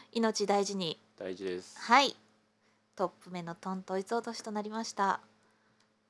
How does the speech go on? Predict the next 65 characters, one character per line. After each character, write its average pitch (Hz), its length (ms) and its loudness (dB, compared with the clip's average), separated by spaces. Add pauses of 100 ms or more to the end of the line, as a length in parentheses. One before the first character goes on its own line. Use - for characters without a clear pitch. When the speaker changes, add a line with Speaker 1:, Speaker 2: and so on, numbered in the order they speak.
Speaker 1:
気 - 180 -14
合 190 140 -8
い 185 100 -10
十 185 260 -10
分 190 200 -10
吉 185 240 -12
田。 208 220 0 (880)
待 180 160 -16
ち 185 120 -8
は 185 120 0
サ 185 180 -10
ブ 226 140 -10
ロ 277 200 -2
ー - 20 -16
ピ 254 180 -14
ン 240 60 -12
と 233 120 -8
な 220 120 -4
っ 214 40 -6
て - 160 -16
い 180 80 -10
ま 196 200 -4
す。 - 200 -14 (1800)
サ - 200 -20
ブ 254 60 -16
ロ 330 80 -10
ー - 20 -14
ピ 381 140 -14
ン 359 60 -20
も 349 80 -20
ち - 100 -14
ょ - 20 -10
っ 339 100 -8
と 208 80 -14
薄 185 220 -14
い - 20 -10
ん 185 100 -12
で - 120 -20
す - 200 -18
ね。 196 300 -10
で 247 80 -20
も 226 260 -14 (280)
山 254 280 -18
に 233 120 -14
三 269 240 -12
枚 175 180 -16
あ 170 60 -20
る - 60 -20 (200)
か 226 60 -10
な？ 277 60 -8
Speaker 2:
っ 415 40 -14 (1080)
て - 60 -20
こ 131 100 -4
と 107 80 2
は 92 100 0
背 113 120 0
景 123 160 2
が？ 139 180 2 (440)
Speaker 1:
ど 285 120 6
う - 20 8
だ？ 320 300 12 (180)
<laughs> - 240 -8
違 254 280 8
っ 185 120 0
た。 208 160 8